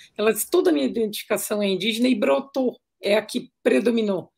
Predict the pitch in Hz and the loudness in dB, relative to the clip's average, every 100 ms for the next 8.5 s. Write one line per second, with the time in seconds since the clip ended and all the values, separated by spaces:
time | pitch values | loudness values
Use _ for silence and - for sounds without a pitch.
0 | _ - _ 302 254 277 247 220 220 240 | _ -20 _ -4 0 2 2 4 4 4
1 | 208 160 123 - 202 185 - 233 226 208 | 2 -4 -8 -10 -6 -4 -2 -2 0 0
2 | 196 170 - - 226 214 156 143 175 185 | -2 -2 -2 2 4 4 2 -6 -2 -2
3 | 151 165 220 214 160 - - _ 220 - | -2 2 6 6 2 -8 -20 _ -4 -2
4 | - 247 240 233 233 220 233 233 262 262 | 0 -2 -2 -4 0 0 0 -2 -4 0
5 | 269 220 202 196 233 190 214 220 190 156 | 2 4 2 -4 -6 -6 -6 -4 -4 -4
6 | 185 175 220 240 254 240 - _ - 202 | -4 0 0 0 -4 -6 -8 _ -2 2
7 | 220 220 214 190 175 160 180 165 156 170 | 2 2 -2 -2 -2 -4 -4 -4 -6 -12
8 | 160 180 160 156 | -8 -6 -4 -6